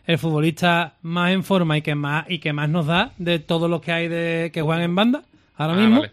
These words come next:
Speaker 2: No te va a decir junto a Chris
Speaker 1: Y
Speaker 2: Ramos, creo yo.
Speaker 1: No, claro.
Speaker 2: Y Alcaraz.
Speaker 1: Y, y Alcaraz y Fali.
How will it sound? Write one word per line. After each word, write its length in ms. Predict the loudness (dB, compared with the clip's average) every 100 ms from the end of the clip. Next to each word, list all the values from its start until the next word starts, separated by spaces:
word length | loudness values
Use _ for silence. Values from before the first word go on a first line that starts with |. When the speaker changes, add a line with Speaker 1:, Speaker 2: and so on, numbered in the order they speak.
| _
Speaker 2:
No 100 | -8
te 60 | -2
va 80 | -2
a 40 |
decir 140 | -2 -6
junto 220 | -4 -4
a 60 |
Chris 160 | -4 -4
Speaker 1:
Y 20 |
Speaker 2:
Ramos, 240 | -4 -6 -8
creo 120 | -8
yo. 80 | -10 -14 _
Speaker 1:
No, 220 | -16 -14 -10
claro. 320 | -4 -4 -6 _ _ -8
Speaker 2:
Y 80 | -2
Alcaraz. 340 | 0 2 0
Speaker 1:
Y, 160 | -2 -2
y 100 | 0
Alcaraz 580 | 0 0 0 2 2 0
y 160 | -4
Fali. 300 | -2 -4 -4